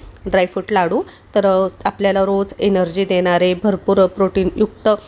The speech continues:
असे ड्रायफ्रूट लाडू आहे. तुम्हाला जर पाहिजे असेल तर स्क्रीनवरती नंबर दिलेला आहे, त्यावरती तुम्ही WhatsApp-ला मेसेज करा. त्यानंतर तुम्हाला मग लिस्ट येईल, लाडूचे रेट, भाव सर्व काही कळतील, त्याप्रमाणे तुम्ही ऑर्डर टाका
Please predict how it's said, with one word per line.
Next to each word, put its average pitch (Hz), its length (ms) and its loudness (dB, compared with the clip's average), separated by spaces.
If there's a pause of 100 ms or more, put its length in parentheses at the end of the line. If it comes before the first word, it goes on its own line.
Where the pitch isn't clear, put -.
(200)
असे 202 180 0
ड्रायफ्रूट 196 480 -4
लाडू 190 220 0
आहे. 196 260 0
तुम्हाला 190 480 -4
जर 196 140 -2
पाहिजे 190 360 -2
असेल 180 400 -4
तर 185 200 2
स्क्रीनवरती 190 600 0
नंबर 180 300 0
दिलेला 180 360 2
आहे, 185 140 2 (400)
त्यावरती 185 380 -2
तुम्ही 202 260 -2
WhatsApp-ला 202 500 -2
मेसेज 202 400 -2
करा. 208 240 2 (560)
त्यानंतर 208 420 0
तुम्हाला 214 400 -2
मग 220 180 0
लिस्ट 240 320 0
येईल, 233 180 0 (200)
लाडूचे 202 460 0
रेट, 190 280 0
भाव 196 260 0
सर्व 202 300 0
काही 233 180 -2
कळतील, 220 480 -2 (120)
त्याप्रमाणे 208 520 0
तुम्ही 214 280 2
ऑर्डर 202 340 4
टाका 240 460 -4